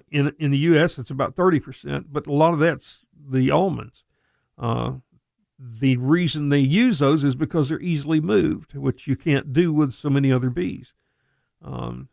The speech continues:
but they're, um, it, I know it's a touchy subject, but they really are not the best thing for, uh, our, our native bee population.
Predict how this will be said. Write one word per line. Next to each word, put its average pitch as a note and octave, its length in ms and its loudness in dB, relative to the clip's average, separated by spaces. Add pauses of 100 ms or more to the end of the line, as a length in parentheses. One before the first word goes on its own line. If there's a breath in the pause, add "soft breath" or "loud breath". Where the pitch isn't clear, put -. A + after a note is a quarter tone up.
(140)
but B2+ 220 -4
they're, C3+ 460 2
um, B2+ 320 -4 (2750)
it, E3 220 -10
I E3+ 80 2
know E3 180 4
it's D3+ 160 -2
a D3+ 60 -4
touchy E3 380 -2
subject, C3+ 540 -6
but C3 300 -4
they C3 160 0
really C#3+ 480 2
are B2+ 160 0
not C3 540 2
the C3+ 80 0
best C3 400 -2
thing C3+ 340 0
for, B2 560 0 (480)
uh, A#2+ 480 -2
our, B2 380 0
our C3+ 120 0
native A#2+ 320 4
bee A#2 160 -2
population. - 640 -16